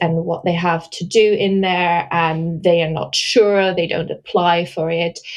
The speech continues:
and they think they don't have the right skill set, et cetera. Um, but because we talked already about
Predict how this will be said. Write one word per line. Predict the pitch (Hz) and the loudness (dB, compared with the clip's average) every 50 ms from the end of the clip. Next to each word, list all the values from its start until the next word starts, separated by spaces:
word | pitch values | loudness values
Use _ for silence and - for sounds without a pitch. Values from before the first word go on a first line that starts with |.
| - - - - - - | -16 -16 -16 -12 -6 -2
and | 160 165 165 165 165 160 | 0 0 2 2 2 4
they | 170 170 | 2 2
think | 165 - 170 170 165 | 2 0 -4 -2 0
they | 175 | 0
don't | 170 170 170 175 175 | 0 0 0 0 0
have | 180 175 175 | 0 0 0
the | 175 170 170 | 0 0 0
right | 170 170 170 - - - | 0 0 -2 -2 -6 -8
skill | - - - - 214 202 202 202 | -12 -6 0 2 2 2 2 0
set, | - - 180 175 165 165 - - - | -2 0 0 0 0 0 -4 -8 -10
et | - - | -12 -8
cetera. | - - 190 180 - - - 160 160 165 170 180 - - - - - - - - | -4 -2 -2 -2 -4 -4 -4 -2 -2 0 -2 -4 -6 -10 -16 -16 -16 -10 -2 0
Um, | 170 175 170 170 170 175 165 147 135 - | 2 2 2 0 0 -2 -4 -6 -2 0
but | 196 185 - - - _ | 0 0 0 -2 -8 _
because | - 196 - 208 190 190 | -10 -4 0 0 2 4
we | 196 190 | 2 2
talked | - - 214 208 - | 2 2 0 0 2
already | 190 180 185 180 180 185 175 165 | 2 2 2 2 2 0 0 -2
about | 170 170 170 170 165 | 0 0 0 0 0